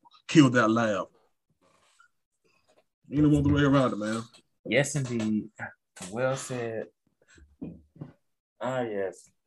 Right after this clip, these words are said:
Speaker 2: My favorite part, the pinhead of the week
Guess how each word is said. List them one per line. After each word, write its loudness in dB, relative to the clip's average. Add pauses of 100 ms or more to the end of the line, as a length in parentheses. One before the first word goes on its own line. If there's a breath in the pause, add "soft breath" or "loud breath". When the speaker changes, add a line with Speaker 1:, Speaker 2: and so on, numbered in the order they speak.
(120)
Speaker 2:
My -4
favorite -2
part, 0 (1080 soft breath)
the 0
pinhead 0
of 2
the -4
week -10